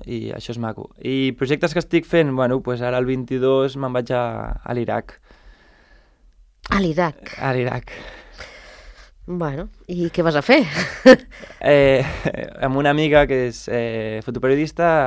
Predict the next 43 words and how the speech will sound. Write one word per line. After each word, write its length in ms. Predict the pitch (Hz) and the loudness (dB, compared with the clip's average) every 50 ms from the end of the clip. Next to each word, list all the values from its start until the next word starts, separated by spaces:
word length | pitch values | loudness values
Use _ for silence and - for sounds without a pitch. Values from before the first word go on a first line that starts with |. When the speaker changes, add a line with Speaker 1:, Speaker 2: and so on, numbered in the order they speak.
| 127 120 120 - - | 0 -2 -4 -4 -2
Speaker 1:
eh, 380 | 117 120 117 117 117 110 107 113 - - - - | -2 -2 0 -2 -2 -4 -6 -8 -10 -10 -6 -4
anem 300 | 120 120 117 117 117 120 | -4 -2 -2 -2 -2 0
a 60 | 120 120 120 120 117 117 117 120 | 0 0 0 0 0 -2 -2 -2
documentar 400 | 120 120 120 120 117 123 117 117 | -2 -2 -2 -2 -2 -2 -2 -2
amb 80 | 117 | -2
els 100 | 117 113 | -4 -4
peixmerga, 600 | - 120 113 107 123 120 120 120 117 120 120 120 123 | -6 -8 -6 -4 -2 -2 -2 0 2 2 2 0 0
que 80 | 123 120 107 | -4 -8 -10
són 160 | 113 117 117 | -10 -8 -8
els 380 | 110 107 110 107 107 - - - - - | -8 -8 -8 -10 -12 -14 -16 -18 -16 -12
kurds 240 | - 117 117 110 - | -8 -8 -8 -8 -10
que 140 | - 117 113 | -12 -16 -14
estan 320 | - - 110 107 110 110 | -10 -10 -8 -8 -8 -8
lluitant 300 | 110 110 107 - 104 107 104 | -8 -8 -8 -8 -8 -8 -8
contra 300 | - 113 110 - 110 104 - - - - - _ - - - - | -8 -8 -8 -8 -8 -8 -8 -10 -12 -14 -18 _ -20 -20 -16 -10
l'isis. 540 | - 127 139 135 - 160 160 170 170 - - - - - - - _ _ - | -6 -6 -6 -4 -4 -4 -6 -6 -6 -10 -20 -20 -20 -20 -20 -20 _ _ -4
Anem 100 | 123 123 | -2 0
a 80 | 117 | 0
veure 140 | 117 117 113 | 2 0 0
com 80 | 117 117 | -2 -4
s'entrenen 680 | - 123 120 120 123 131 139 139 143 143 147 151 151 143 | -4 -4 -4 0 4 4 4 6 6 4 4 4 2 0
i 400 | 131 123 120 120 117 117 113 113 | -2 -2 -2 -2 -2 -2 -2 -4
potser 540 | 113 - - 120 113 - - - 107 107 110 113 | -6 -6 -8 -8 -8 -8 -10 -8 -8 -6 -6 -6
anem 160 | 110 113 110 | -6 -6 -6
a 80 | 110 | -6
Mossul, 540 | 110 113 110 - - 135 139 143 143 147 151 147 - - - - _ _ _ _ | -6 -8 -8 -6 -4 -2 0 0 0 0 -2 -4 -8 -18 -20 -20 _ _ _ _
que 160 | - 113 113 | -10 -8 -6
diuen 160 | 110 110 113 | -6 -6 -6
que 80 | 110 110 | -8 -10
està 160 | - 113 - | -12 -12 -10
a 0 | |
punt 160 | - 110 110 | -8 -6 -4
de 80 | 113 - | -4 0
caure. 400 | 117 120 127 127 127 131 131 131 131 131 127 _ _ _ - - - - - - - - - - - _ _ _ _ - | 0 2 2 2 2 0 0 0 -2 -4 -6 _ _ _ -20 -20 -20 -20 -20 -20 -20 -20 -20 -20 -20 _ _ _ _ -4
Eh, 300 | 135 135 131 127 123 123 | -2 0 2 2 4 4
Speaker 2:
Llavors 320 | 123 - 156 156 165 170 202 | 4 4 4 4 2 2 2
això, 320 | 233 - - 170 160 170 - - | 0 -2 0 -2 -2 -2 -2 -4
això 240 | 143 - - 147 139 | -6 -6 -4 -2 -2
del 160 | 156 160 - | -2 -2 -2
Sàhara 320 | 160 143 - 156 170 175 | -4 -4 -4 -2 -2 -2
és 80 | 170 220 | -2 0
una 140 | 226 208 151 | 0 0 2
broma. 300 | 156 175 208 233 170 | 0 0 0 0 -4